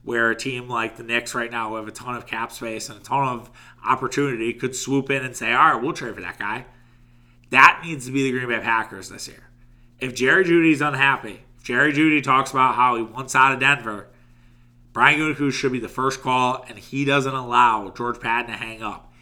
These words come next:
He does that fucking deal. Goes back to a risk-averse conversation. 'Cause even then, you'd still get two years of Jerry Jeudy. Under control, cheap contract. It's everything you want. Do it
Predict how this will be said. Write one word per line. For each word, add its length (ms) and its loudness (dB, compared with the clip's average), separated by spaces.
He 200 -6
does 260 0
that 180 0
fucking 300 -10
deal. 260 -8
Goes 180 -14
back 340 0
to 100 -4
a 60 -4
risk-averse 520 -10
conversation. 680 -12
'Cause 100 -10
even 240 0
then, 320 4
you'd 140 -12
still 260 -6
get 480 -6
two 180 -4
years 320 -2
of 80 -16
Jerry 240 -8
Jeudy. 420 -8
Under 220 -2
control, 680 -6
cheap 260 -4
contract. 760 -4
It's 80 -20
everything 440 -2
you 100 -10
want. 260 -12
Do 180 0
it 200 -6